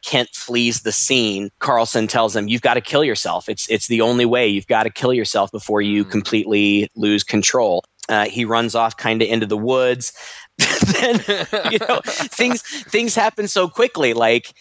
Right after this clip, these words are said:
Speaker 2: Yeah,
Speaker 1: there's
Speaker 2: well, for
Speaker 1: a
Speaker 2: a
Speaker 1: Boy
Speaker 2: while
Speaker 1: Scout
Speaker 2: anyway.
Speaker 1: camp.
Speaker 2: Yeah.
Speaker 1: Yeah, there, there's a Cub Scout camp, and, like, one of the Cub Scouts has to go out into the woods to clean off his plate, and he's, like, shining his flashlight around, and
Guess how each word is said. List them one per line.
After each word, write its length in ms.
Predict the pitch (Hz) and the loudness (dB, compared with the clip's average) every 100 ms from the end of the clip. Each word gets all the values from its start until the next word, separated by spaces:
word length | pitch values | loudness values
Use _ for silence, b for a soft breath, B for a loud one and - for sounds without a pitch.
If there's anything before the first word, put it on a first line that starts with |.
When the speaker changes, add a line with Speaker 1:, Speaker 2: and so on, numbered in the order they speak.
| b | b
Speaker 2:
Yeah, 400 | 113 123 123 113 | -12 -6 -2 0
Speaker 1:
there's 320 | 101 113 120 131 | 0 0 0 0
Speaker 2:
well, 80 | |
for 40 | 131 | 0
Speaker 1:
a 20 | |
Speaker 2:
a 40 | |
Speaker 1:
Boy 140 | 131 151 | 2 2
Speaker 2:
while 140 | 131 | 2
Speaker 1:
Scout 180 | 104 113 | 2 2
Speaker 2:
anyway. 120 | 95 92 | 0 0
Speaker 1:
camp. 380 | 117 104 98 - _ _ _ | 2 4 0 -2 _ _ _
Speaker 2:
Yeah. 220 | - 110 110 | -20 -8 0
Speaker 1:
Yeah, 340 | 156 120 110 | 2 4 2
there, 260 | 123 135 127 | 2 0 2
there's 260 | 117 123 151 | 2 2 0
a 40 | |
Cub 300 | - 185 180 | 0 0 0
Scout 360 | - 123 113 - | 0 0 0 0
camp, 380 | 123 110 101 | 2 2 0
and, 120 | 107 107 | -2 -2
like, 180 | 107 | -2
one 140 | 110 117 | 0 0
of 80 | 123 | 0
the 80 | |
Cub 240 | 117 151 143 | 0 0 0
Scouts 320 | - 117 - | 0 0 2
has 160 | 117 - | -2 -2
to 40 | 120 | 0
go 220 | 117 117 | 2 4
out 220 | 117 117 | 2 2
into 160 | 120 120 | 0 0
the 100 | 117 | 0
woods 380 | 117 131 117 - | 2 2 0 -2
to 100 | 113 | -4
clean 320 | - 120 120 | 0 2 4
off 180 | 117 120 | 2 2
his 120 | 113 | -2
plate, 460 | - - 131 110 104 | -2 0 2 2 -2
and 80 | |
he's, 260 | 104 110 - | -2 -2 2
like, 240 | 107 104 - | 2 2 -2
shining 760 | - - - - 123 113 120 | -12 -12 -4 0 2 2 2
his 160 | 127 - | 0 0
flashlight 560 | 117 117 123 117 107 | 0 0 0 0 0
around, 1120 | 104 107 107 107 107 113 107 107 107 107 104 - | 0 -4 -4 -6 -2 0 2 2 2 2 -2 0
and 260 | 107 104 | 0 0